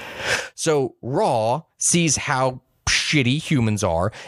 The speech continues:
and he's like, "Wow, these guys are rebelling against me. I don't want them anymore. They suck." So he sends Hathor to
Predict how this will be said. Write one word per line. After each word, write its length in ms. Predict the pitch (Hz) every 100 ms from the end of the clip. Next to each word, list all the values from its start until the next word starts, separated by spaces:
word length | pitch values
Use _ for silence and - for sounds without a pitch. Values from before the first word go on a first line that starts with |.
| -
and 220 | - 147 143
he's 280 | 185 175
like, 260 | 147 131 123
"Wow, 320 | 175 147 90
these 220 | 101 185 147
guys 480 | 147 135 135 131 - -
are 100 | 139
rebelling 380 | 139 123 101 92
against 320 | 90 87 -
me. 240 | 92 87 - - -
I 360 | 143 151 156 151
don't 340 | 127 127 127 113
want 220 | 104 -
them 120 | 90
anymore. 540 | 80 85 90 90 95 - _
They 160 | 127 127
suck." 560 | - - - - - - - -
So 180 | - 113
he 320 | - - 196
sends 480 | 208 - 170 165 151
Hathor 840 | - - - 196 - 110 85 90 113 - - -
to 340 | 160 131 123